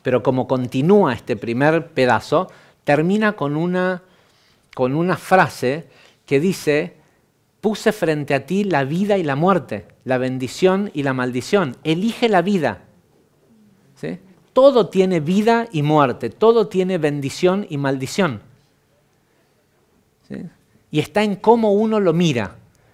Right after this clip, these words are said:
pero uno lo mira según qué es lo que escucha, ¿sí? A quién escucha. Si escucha el conocimiento que fue acumulando, el, el,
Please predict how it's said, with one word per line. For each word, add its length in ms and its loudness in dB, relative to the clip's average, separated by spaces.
pero 200 2
uno 240 2
lo 160 2
mira 540 -2
según 520 -4
qué 100 -4
es 120 -4
lo 120 -2
que 60 -8
escucha, 460 -10
¿sí? 240 -8
A 100 -8
quién 300 0
escucha. 480 -12
Si 140 -12
escucha 640 0
el 180 -10
conocimiento 720 -2
que 80 -6
fue 180 2
acumulando, 880 2
el, 380 -4
el, 320 -12